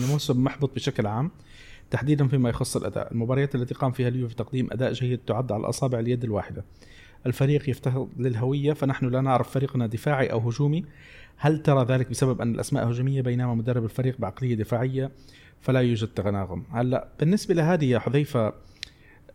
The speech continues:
آه، في بعض ال-، بعض الاختلافات على موضوع مدرب، آه، هجومي ولا دفاعي ولا شيء زي هيك.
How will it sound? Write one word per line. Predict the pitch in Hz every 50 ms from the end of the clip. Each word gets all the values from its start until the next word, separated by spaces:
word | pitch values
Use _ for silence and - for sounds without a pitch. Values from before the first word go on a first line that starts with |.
| -
آه، | - 117 113 113 110 110 110 110 - - - - -
في | - - - 208
بعض | 190 175 175 170 147
ال-، | 131 117 113 110 107 92 - -
بعض | - 131 135 139 127
الاختلافات | 127 107 110 - - 120 117 - 131 120
على | 104 101 113
موضوع | 110 110 113 110 120 117 101
مدرب، | 107 107 110 127 123 123 110 104 - -
آه، | 110 107 104 98 101 101 -
هجومي | 117 123 117 143 151 156 143 135 131
ولا | 127 120 117 110 107 107
دفاعي | 101 107 101 - 151 151 143 131 131 123
ولا | 113 107 104
شيء | 101 - 117
زي | 107 104 90 92
هيك. | 92 87